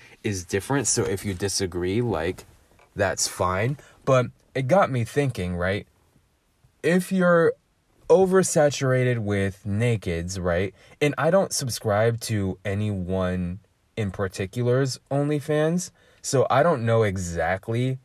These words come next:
what goes down. Like, I don't know exactly what the nudity is like for these people.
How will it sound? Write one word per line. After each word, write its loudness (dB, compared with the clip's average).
what 2
goes 2
down. 2
Like, 0
I 4
don't 2
know 2
exactly 0
what 2
the -2
nudity 0
is 0
like 2
for 2
these 0
people. 0